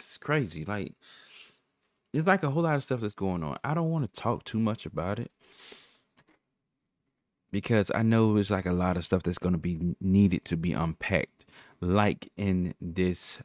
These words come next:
video. Apparently, there's some audio that been leaked. Going off by somebody else's, um,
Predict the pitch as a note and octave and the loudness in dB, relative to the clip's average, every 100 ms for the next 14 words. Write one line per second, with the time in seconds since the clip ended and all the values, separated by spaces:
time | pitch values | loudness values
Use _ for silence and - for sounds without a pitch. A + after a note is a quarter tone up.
0 | - F2+ F#2 F#2 F#2+ E2+ D#2+ C#2+ C2 A#1+ | -18 -12 -6 -2 0 0 -2 -4 -4 -6
1 | - C3 D#3+ C#3+ B2+ A#2 - D2+ - F2+ | -4 -4 -2 -2 -2 -4 -8 -12 -10 -6
2 | F2 E2 D#2 B1+ - D2 C#2+ D#2+ D2 - | -6 -6 -6 -8 -8 -10 -8 -10 -12 -16
3 | _ _ - C#4+ - _ _ _ _ _ | _ _ -20 -20 -20 _ _ _ _ _
4 | _ _ - D#2+ F#2+ A#2 A#2+ A2+ G2+ G2 | _ _ -12 -6 2 6 6 4 2 0
5 | - F#2+ F2+ F2+ F2+ - D#2 D#2 - E2+ | 0 0 2 0 -2 -6 -10 -10 -10 -8
6 | D#2+ D#2+ D#2 E2+ | -6 -6 -8 -12